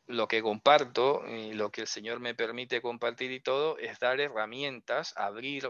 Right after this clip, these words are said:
eh, ventanas en la Escritura y todo, pero que la gente tiene que estudiar, que no todo me tenga que preguntar, ¿sabes? Sino que las preguntas que hagamos sean producto del estudio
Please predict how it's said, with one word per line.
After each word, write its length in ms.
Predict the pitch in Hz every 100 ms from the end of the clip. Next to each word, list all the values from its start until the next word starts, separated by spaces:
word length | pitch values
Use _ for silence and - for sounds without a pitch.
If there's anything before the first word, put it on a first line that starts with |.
| 120
eh, 280 | 110 - -
ventanas 800 | 110 104 - 135 139 120 117 -
en 120 | 107
la 60 | 104
Escritura 460 | - 107 135 131
y 80 | 120
todo, 260 | 123 139 147
pero 220 | 120 107
que 100 | 98
la 100 | 104
gente 200 | 120 165
tiene 220 | 170 117
que 60 | 104
estudiar, 540 | - 104 127 151 95 _ - - - - - _
que 100 | -
no 120 | 110
todo 200 | 117 143
me 140 | 147 135
tenga 260 | 127 127
que 120 | 120 110
preguntar, 500 | 107 104 - 151 107
¿sabes? 480 | 147 135 101 - - _ _ _ _ _ - - - - -
Sino 320 | 135 127 120
que 240 | 127 123
las 220 | 123 120
preguntas 420 | - 123 139 170 -
que 120 | 151
hagamos 300 | 147 160 151
sean 240 | 151 160
producto 480 | 151 131 147 - 165
del 100 | 117
estudio 680 | 104 - 139 113 104 87